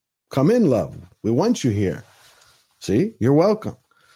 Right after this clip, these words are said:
The people lining the streets. That's how I figured it was a setup. This was nothing more than an attack on the monarchy in order to elevate them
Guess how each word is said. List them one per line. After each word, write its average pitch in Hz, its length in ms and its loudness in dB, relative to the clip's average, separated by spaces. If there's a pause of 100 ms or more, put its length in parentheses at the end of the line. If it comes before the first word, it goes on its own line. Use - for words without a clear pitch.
(240)
The 127 100 2
people 123 400 0
lining 160 380 2
the 139 80 2
streets. - 560 -4 (580)
That's 165 420 -2
how 117 320 -4
I 98 120 -2
figured 104 320 -4
it - 80 -8
was 92 140 -8
a 90 40 -8
setup. - 480 -6
This - 220 -6
was 107 200 2
nothing 139 400 2
more 127 240 2
than 123 140 -2
an 92 100 -2
attack 120 460 -6
on 101 140 -2
the 90 80 -4
monarchy 90 680 -6 (500)
in 110 200 -2
order 101 200 0
to - 220 -8
elevate 120 540 -2
them 98 280 -4